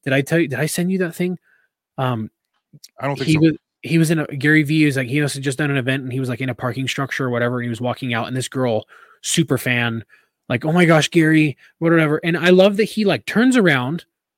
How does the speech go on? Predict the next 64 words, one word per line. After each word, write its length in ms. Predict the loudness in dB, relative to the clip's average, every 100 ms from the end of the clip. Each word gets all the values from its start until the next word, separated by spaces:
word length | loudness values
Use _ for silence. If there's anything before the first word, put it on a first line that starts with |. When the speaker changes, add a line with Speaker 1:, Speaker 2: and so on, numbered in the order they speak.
| _ _
Speaker 1:
looks 400 | 0 6 6 4
her 160 | 2 2
in 80 | 4
the 160 | 2
eyes, 460 | 0 -2 -4 -6 -10 _
and, 120 | -6
like, 200 | -4 -6 -4
"What's 340 | 2 2 2
your 120 | 0
name?" 380 | 2 0 -4 -6 -6
Like, 320 | -6 -6 -10 _ _ _ _ _ _ _ _
one 200 | -6 -6
hundred 220 | -4 -4 -4
percent 380 | -4 -4 -6
present. 400 | -4 -2 -2 -4 -12 _ _ _ _
Like, 160 | -4 -4
the 80 |
Speaker 2:
Mm-hmm. 60 | -2
Speaker 1:
fact 220 | -2 -2
that, 80 | -8 _ _
like, 120 | -6 -4
and, 200 | -4 -4
and 100 | -6
it's 120 | -4
like, 120 | -4
he's 160 | -2 -2
not 160 | -2
like, 200 | -2 0
"Oh, 300 | 2 2 2
whatever. 400 | 2 2 0 -2 -4 -20 -20 _ _ _ _ -6
I'm, 180 | -4 -2
you 120 | -2
know, 120 | 0
I 40 |
wanna 120 | 0 0
talk 180 | -2
to 60 | 0
you, 60 | -2
I'm 60 |
busy," 220 | 0 -2 -2
or 60 |
whatever. 340 | -2 -2 -4 -6
And 220 | -6 -6
she's 220 | -6 -6
like, 160 | -6 -8
"I 140 | -4 -2
just, 240 | -2 -4
I 40 |
want 240 | -6 -6 -4
you 60 |
to 60 | -2
know 240 | 0 0
that 120 | -2 -2
this 180 | -2 0
and 100 | -4
this 160 | -4
and 80 | -4
this, 180 | -4 -6
I 60 |
really 200 | -4 -2
appreciate 500 | -2 -2 -2 -4 -4
you," 80 | -4
or 40 | -2
whatever. 420 | 0 0 -2